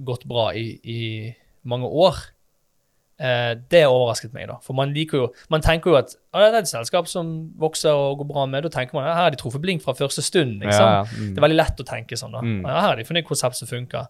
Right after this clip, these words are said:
Speaker 1: og så har de bare, så har det bare
Speaker 2: Kjøpt.
Speaker 1: gått, liksom.
Speaker 2: Ja.
Speaker 1: Så ser ikke man nødvendigvis det arbeidet og de lærdommene som ble gjort underveis da.
Speaker 2: Nei, nei.
Speaker 1: Og det, det tror jeg ikke du kan lære på en, på en skole heller, på en måte. Det må du oppleve og
Speaker 2: Mm.
Speaker 1: stå i da.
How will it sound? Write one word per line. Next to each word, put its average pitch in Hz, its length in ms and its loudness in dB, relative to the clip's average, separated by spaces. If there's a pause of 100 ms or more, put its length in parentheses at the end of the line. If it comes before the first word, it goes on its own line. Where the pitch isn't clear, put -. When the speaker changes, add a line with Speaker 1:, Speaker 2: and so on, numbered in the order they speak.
(300)
Speaker 1:
og - 80 -14
så 120 220 0
har 110 40 -2
de 110 120 -8
bare, 113 400 -4 (180)
så - 80 -6
har 139 60 -2
det - 80 2
bare - 20 4
Speaker 2:
Kjøpt. 104 120 0
Speaker 1:
gått, - 200 -4
liksom. - 220 -2
Speaker 2:
Ja. 110 220 4 (360)
Speaker 1:
Så 139 100 -8
ser 180 140 4
ikke 160 140 -4
man 127 100 -4
nødvendigvis 131 320 -8
det 127 160 -2
arbeidet 120 640 0 (500)
og 113 180 -8
de 120 100 -8
lærdommene 113 540 -4
som 107 160 -12
ble 104 140 -16
gjort 110 240 -14
underveis 104 400 -14
da. 135 80 -18 (300)
Speaker 2:
Nei, 113 220 2 (280)
nei. 113 140 -2 (420)
Speaker 1:
Og 139 80 -14
det, 143 140 4 (260)
det 135 100 -2
tror 151 140 -4
jeg 147 80 -2
ikke 147 80 -6
du 135 60 -8
kan 139 100 -2
lære 127 340 2
på 117 220 -2
en, 104 140 -10 (1080)
på - 80 -4
en 131 80 -4
skole 151 400 2
heller, 120 320 4
på 120 80 -10
en 110 60 -4
måte. 151 240 0 (180)
Det 143 80 2
må 147 240 2
du 113 400 -4
oppleve 107 460 -4 (260)
og 110 320 -2
Speaker 2:
Mm. - 80 -6
Speaker 1:
stå 117 180 -6
i 117 140 -4
da. 113 80 -10